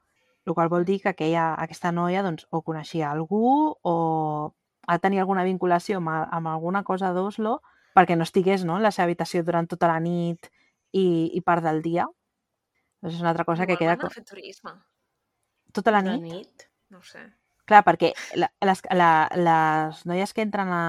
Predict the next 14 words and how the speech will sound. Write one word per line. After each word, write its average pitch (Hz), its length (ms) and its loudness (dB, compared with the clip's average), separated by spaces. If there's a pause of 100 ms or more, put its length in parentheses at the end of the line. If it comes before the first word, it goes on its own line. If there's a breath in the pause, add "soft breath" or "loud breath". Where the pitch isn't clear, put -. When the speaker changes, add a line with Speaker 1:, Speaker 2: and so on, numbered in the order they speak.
(160)
Speaker 1:
a 175 120 -6
netejar 175 280 -4
l'habitació 175 420 -2 (340 loud breath)
entren 202 280 0
el 220 80 4
dijous 208 540 -2
a 196 140 4
la 180 100 4
una 175 320 -2 (460)
de 175 200 0
la 160 140 6
tarda. 160 360 -2 (880)
I 208 180 0
ella 233 360 2